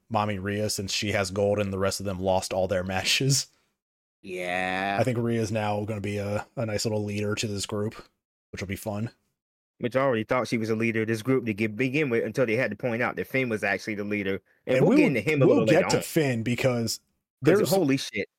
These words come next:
Speaker 1: that's a weird match for me, but we'll talk about that one too.
Speaker 2: Mm-hmm.
Speaker 1: Uh, we are going into our main event, but surprise, it's not WrestleMania without a surprise return, and we get Pat McAfee coming back.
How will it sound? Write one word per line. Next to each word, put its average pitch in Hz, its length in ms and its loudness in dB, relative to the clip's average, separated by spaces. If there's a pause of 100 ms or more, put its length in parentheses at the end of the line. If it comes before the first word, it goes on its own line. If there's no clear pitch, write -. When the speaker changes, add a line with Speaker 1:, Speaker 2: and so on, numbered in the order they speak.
Speaker 1:
that's 269 180 4
a 254 120 4
weird 147 360 4
match 87 260 -4
for - 120 -8
me, 92 140 0
but 101 80 0
we'll 135 160 4
talk 143 200 2
about 120 180 2
that 92 220 -4
one 90 240 -10 (220)
too. 98 300 -6 (360)
Speaker 2:
Mm-hmm. 113 280 -8 (200)
Speaker 1:
Uh, 139 420 2 (160)
we 175 160 4
are 190 80 4
going 220 260 4
into 208 300 2
our 190 80 4
main 185 200 4
event, 185 520 2 (220)
but 160 140 2
surprise, 208 580 2
it's 135 160 -4
not 185 120 2
WrestleMania 180 640 4
without 160 260 4
a 160 60 4
surprise 165 360 4
return, 165 520 4
and 139 160 2
we 170 60 4
get 196 180 2
Pat 175 240 0
McAfee 143 500 2
coming 104 300 -2
back. 92 420 -4